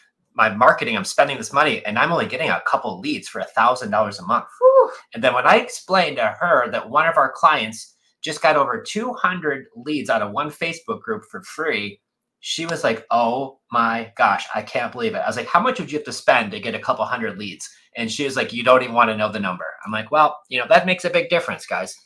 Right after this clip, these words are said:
Speaker 1: So what we were doing is we were generating a lot of leads. And the first thing to doing any business is you gotta generate leads. I don't care if it's a donut shop, a tire shop, buying houses, you gotta have leads coming in the door.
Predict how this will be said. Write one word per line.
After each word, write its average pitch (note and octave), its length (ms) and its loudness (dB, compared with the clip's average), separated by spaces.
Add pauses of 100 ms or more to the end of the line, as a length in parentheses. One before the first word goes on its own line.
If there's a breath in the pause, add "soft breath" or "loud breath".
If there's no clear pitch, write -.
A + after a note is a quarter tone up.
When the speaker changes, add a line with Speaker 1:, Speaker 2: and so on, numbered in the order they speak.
(280 soft breath)
Speaker 1:
So C3+ 280 2
what C3+ 220 2
we F#3+ 140 0
were A#3+ 180 6
doing A2+ 240 -2
is C3 160 -4
we F3+ 140 0
were D#3 100 0
generating C3 500 0
a A2+ 100 -4
lot A#2+ 280 6
of G#2 80 -8
leads. G2+ 460 -10
And G#2+ 260 -2 (400)
the A2+ 80 -6
first - 460 2
thing F#3+ 180 -2
to D3+ 80 -10
doing B2 320 -2
any D3+ 240 4
business B2 520 0
is A#2 160 -10
you A#2+ 100 -8
gotta B2 280 4
generate B2 540 0 (220)
leads. A2+ 560 -4
I B2 100 0
don't B2+ 180 0
care B2 140 -4
if G#2 60 -12
it's G2 100 -16
a F#2 100 -12
donut C#3 380 0
shop, C#3+ 380 2
a - 60 -14
tire C#3+ 320 -4
shop, C#3 340 -2 (580 soft breath)
buying C3+ 300 6
houses, C#3+ 580 2 (160 loud breath)
you A#2 120 -8
gotta D3 180 2
have D3 300 -2
leads C#3+ 260 -2
coming C3 320 -6
in A#2+ 80 -6
the A#2 80 -6
door. A2+ 340 0